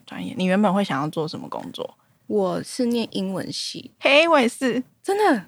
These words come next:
Speaker 1: 英国语文学系。
Speaker 2: 对，对，对。
Speaker 1: 嗯，有，
Speaker 2: 啊。
Speaker 1: 你有我同学的气质。
Speaker 2: 哎。
Speaker 1: <laughs> 好。
Speaker 2: 我那时候因为通常读文组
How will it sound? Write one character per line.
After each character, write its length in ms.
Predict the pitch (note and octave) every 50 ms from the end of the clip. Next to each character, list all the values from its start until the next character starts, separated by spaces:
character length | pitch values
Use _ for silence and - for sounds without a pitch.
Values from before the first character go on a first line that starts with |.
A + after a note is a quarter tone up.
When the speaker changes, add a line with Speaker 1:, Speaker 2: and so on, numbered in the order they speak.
| _ _
Speaker 1:
英 140 | - B3 B3
国 220 | B3 A#3+ G3+ G3
语 160 | F#3+ F3 E3+ -
文 200 | - D3+ E3 G3
学 160 | - - -
系。 80 | G3 - C#4
Speaker 2:
对， 120 | C4+ - C#4
对， 220 | C#4 - C4+ A#3
对。 100 | A#3 A#3+ - _ _
Speaker 1:
嗯， 220 | - G#3+ G3+ F#3 F#3 - _ _ _ _
有， 280 | - G3+ F#3+ C#3 G2+ - _ _ _ _ _
Speaker 2:
啊。 100 | - B3 C4+ C#4+ D4+ D4+ D#4 E4 E4 E4 D#4+
Speaker 1:
你 80 | G3+
有 180 | G3+ F#3+ F3+ - -
我 140 | - F#3 F3
同 180 | - - D#3+ E3
学 140 | F3 F3 D3
的 80 | C#3+
气 240 | D#3+ - - F3+ B2+
质。 180 | - - - - - - - _ _ _ _
Speaker 2:
哎。 1200 | - - - C4+ - F#4 - A#4 A#4+ - B4 B4 C#4+ A#4+ G4+ F4+ F#4 F#4 F#4+ F#4 F#4 F#4 F#4 F4+ F4 E4 - - _
Speaker 1:
<laughs> 240 | - - - C4 B3 -
好。 220 | - A#3+ G#3+ G#3
Speaker 2:
我 80 | G#3 C4
那 100 | D#4 G4
时 140 | - D4
候 480 | C#4 C4 C#4+ D4+ D4 C#4 C4 B3+ A#3+ - - _ _ _ _ _ _ _ _ _ _ _
因 60 | E4+
为 40 | E4+
通 260 | - C#4+ D4+ D4 D4
常 260 | C#4+ C#4 G#3+ G#3 G#3+
读 440 | G#3+ - G#3 F#3 F3+ F3+ F3+ F3+ F3+
文 360 | F3+ F3+ F3 E3+ F3 F#3+ G#3 G#3+
组 360 | - - - F3+ - - -